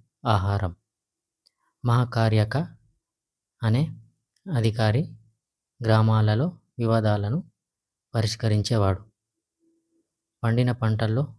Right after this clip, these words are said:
వన్ బై సిక్స్ వంతు శిస్తును వసూలు చేసేవారు. పట్టణ పరిపాలన కొరకు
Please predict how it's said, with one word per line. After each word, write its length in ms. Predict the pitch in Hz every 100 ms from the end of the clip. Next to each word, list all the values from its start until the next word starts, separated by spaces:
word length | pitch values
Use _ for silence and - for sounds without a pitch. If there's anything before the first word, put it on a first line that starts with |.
| _ _ _ _ _ _ _ _ _
వన్ 140 | 117 113
బై 140 | 113
సిక్స్ 320 | - 120 -
వంతు 460 | 117 101 110 175 - _ _ _ _ _ _
శిస్తును 480 | - 104 - 113 151 185 - _ _
వసూలు 300 | 117 98 135 139
చేసేవారు. 520 | 117 104 107 101 98 - _ _ _ _ _ _ _ _ _ _ _ _ _ _ _ _ -
పట్టణ 300 | 110 135 135
పరిపాలన 540 | 123 113 110 113 107 135 - - _ _ _ _ -
కొరకు 460 | 107 101 151 180